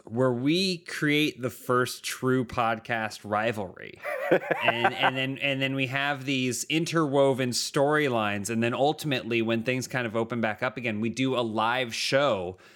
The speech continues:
Speaker 1: where we have our podcast going against their podcast. It's, I mean, there's something to be said here. I think, I mean, maybe we can figure this out.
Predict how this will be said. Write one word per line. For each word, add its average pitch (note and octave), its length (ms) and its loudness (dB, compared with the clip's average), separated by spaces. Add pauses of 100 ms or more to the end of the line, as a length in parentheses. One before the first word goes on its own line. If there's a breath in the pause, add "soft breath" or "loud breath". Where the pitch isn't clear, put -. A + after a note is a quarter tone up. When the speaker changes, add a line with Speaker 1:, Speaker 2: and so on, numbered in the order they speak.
(160 soft breath)
Speaker 1:
where B2 360 2
we B2 300 2
have C3+ 240 -2
our D3+ 220 2
podcast A2 600 -4
going A#2 240 -2
against G#2+ 400 -6
their C#3 220 2
podcast. G2 960 -4 (300 soft breath)
It's, - 340 -4 (480 soft breath)
I A#2 100 -2
mean, B2+ 200 -2
there's F#3 200 2
something D3 480 0
to - 80 -12
be A2+ 140 -4
said G#2+ 260 0
here. F#2 240 -10
I G#2 60 -6
think, A#2 260 -4
I A2+ 80 -2
mean, A2 240 -2
maybe A2+ 220 -2
we A2 80 -4
can A#2 100 0
figure G2 300 -4
this F#2 160 -8
out. F2 240 -8